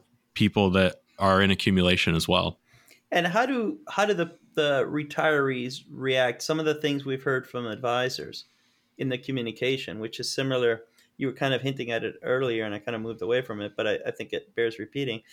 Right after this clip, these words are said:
Speaker 2: Some advisors have told us the risa kind of permissions the ability to talk about any solution because it's not coming from the advisor. It's actually being sourced by the individuals themselves, and that helps sort of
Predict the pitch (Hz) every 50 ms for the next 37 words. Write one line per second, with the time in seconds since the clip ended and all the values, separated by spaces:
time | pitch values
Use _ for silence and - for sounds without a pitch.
0 | - - _ _ - - 156 156 156 139 123 135 131 131 123 127 113 110 113 110
1 | 110 - - 127 123 120 104 117 113 113 - - 120 117 120 131 143 143 - -
2 | 135 - - 123 120 117 110 113 - _ _ _ _ _ - _ _ - - _
3 | _ _ _ _ - - _ _ _ _ _ _ _ - - 151 135 143 165 190
4 | - - - 101 - - - - - 131 123 117 120 127 123 123 120 117 117 117
5 | 123 117 - 143 135 131 139 131 131 113 - - - - 131 135 139 139 135 -
6 | - 123 127 139 147 147 - 131 117 - 113 123 117 113 123 - - - 135 127
7 | 120 - - 131 127 123 117 - 120 117 110 110 113 113 117 117 120 156 170 151
8 | 113 113 113 113 113 113 117 120 135 - 135 117 107 120 113 110 107 - - 127
9 | 120 117 117 113 - - - _ _ _ _ _ - - _ _ - 104 113 110
10 | 110 110 120 123 104 110 123 113 113 120 113 110 104 113 113 110 - - 147 143
11 | 135 123 117 - - - 127 123 127 127 127 123 - 123 123 117 - - - -
12 | - - _ _ _ _ _ _ _ - - - 131 123 123 120 120 120